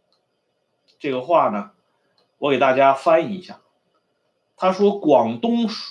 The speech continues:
这个军队呢，以广东水师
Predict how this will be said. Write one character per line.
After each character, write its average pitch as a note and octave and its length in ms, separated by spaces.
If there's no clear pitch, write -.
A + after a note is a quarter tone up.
这 F3+ 120
个 F3+ 180
军 F3+ 320
队 F3+ 200
呢， G2 200
以 F3+ 180
广 C3 340
东 G#3+ 220
水 A2 300
师 - 320